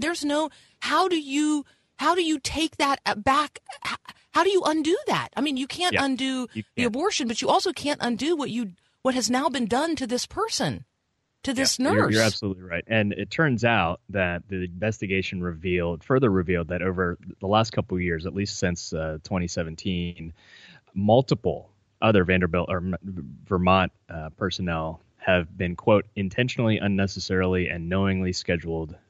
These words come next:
Speaker 2: by the hospital to assist with elective abortions against their moral or religious con-, uh, objections." And they continue to hold a policy that threatens adverse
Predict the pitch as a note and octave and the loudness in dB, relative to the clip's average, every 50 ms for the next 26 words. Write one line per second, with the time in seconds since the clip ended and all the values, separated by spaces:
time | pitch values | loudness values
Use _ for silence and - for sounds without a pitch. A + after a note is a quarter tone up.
0 | _ _ _ - D#2 - F#2 F2+ F2+ F2 E2+ E2+ E2+ E2+ - - - F2 E2+ E2 | _ _ _ -8 -2 2 2 4 4 2 2 0 -2 -4 -4 -4 -2 -2 -2 -2
1 | - - F2 D#2+ - - - G#2 G2 F#2+ - - F2 - D#2+ D#2 E2 G2 A2 - | -4 -4 -6 -4 -4 -2 0 2 2 0 0 -4 -8 -6 -4 -2 0 0 0 2
2 | - C#3 B2+ B2 B2+ - _ _ - A#2+ B2 A2+ F#2+ E2+ - - F2 E2 D#2+ - | 2 0 0 0 -4 -12 _ _ -8 -4 -2 0 0 0 0 -2 -4 -4 -6 -6
3 | - E2 D2+ - F#2 F2+ F#2 - - - _ _ - F2 E2+ E2 E2 E2+ F2 F2 | -10 -10 -6 -4 -4 -4 -4 -6 -10 -18 _ _ -10 -8 -6 -4 -2 0 0 2
4 | F2+ F2 C2 D2 E2+ E2 D#2+ D#2+ D2+ D#2+ D#2+ - - - - - - - - - | 2 0 0 -2 -4 -4 -6 -8 -8 -10 -12 -14 -16 -18 -20 -18 -20 -20 -20 -20
5 | - - - C#2 C#2+ - - - F2 - A#2 - - - - - - - - _ | -20 -16 -16 -14 -14 -14 -12 -10 -4 -2 -2 0 -2 -4 -10 -12 -14 -20 -20 _
6 | _ - - - - - - - _ _ - - - G2+ G2+ G2+ G#2 - A#2 A2 | _ -20 -20 -20 -20 -20 -20 -20 _ _ -8 -2 0 2 2 2 2 2 0 2
7 | - C#3 C#3 C#3 B2 A#2 A#2 A2+ A2 G#2+ - - C#3 D3 C#3+ C#3 - - G2+ F#2+ | 4 4 6 6 8 8 8 8 8 6 6 6 4 6 4 4 2 0 -2 0
8 | F2+ F#2+ F2+ - - A2 G#2 G2 G2+ F#2+ F#2+ E2+ E2 G2 G2 G2+ G#2 - | 0 -2 -4 -4 -4 -6 -4 -4 -2 -4 -4 -2 0 2 2 2 0 -2